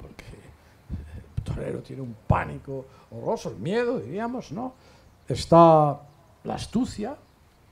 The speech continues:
está el gusto, el buen gusto, ¿eh? O el mal gusto, en fin. Está el arte, ¿eh? Está la valentía,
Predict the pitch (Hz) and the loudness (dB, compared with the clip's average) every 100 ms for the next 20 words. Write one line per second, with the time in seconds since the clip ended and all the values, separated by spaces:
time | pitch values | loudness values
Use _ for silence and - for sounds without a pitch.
0 | _ _ _ 104 - 160 160 147 - - | _ _ _ -16 -6 -2 -2 -2 -10 -16
1 | _ _ _ _ _ _ - 107 160 269 | _ _ _ _ _ _ -10 -6 -4 -6
2 | - 220 - 80 95 247 - - 233 - | -6 -8 -8 -14 -6 -6 -6 -10 -12 -12
3 | - 208 233 - - - - 202 226 - | -16 -16 -16 -20 -20 -20 -20 -14 -12 -12
4 | - 170 214 - 254 196 - 233 - _ | -14 -14 -12 -6 -6 -6 -8 -10 -10 _
5 | _ - _ - 107 - 175 175 160 - | _ -20 _ -18 -14 4 8 10 8 2
6 | 101 196 262 247 - 240 330 - - 135 | 4 8 8 6 4 4 4 -8 -16 -12
7 | 226 - _ _ - - - - - - | -12 -14 _ _ -20 -20 -20 -16 -10 -2
8 | 175 175 175 170 165 160 156 151 147 143 | 6 8 10 10 10 8 6 4 2 0
9 | 135 - - - - _ - - - - | -2 -6 -16 -20 -20 _ -20 -20 -16 -10
10 | - - - - - 123 - 233 247 262 | -10 -10 -14 -12 -8 -8 2 6 8 8
11 | 311 | 4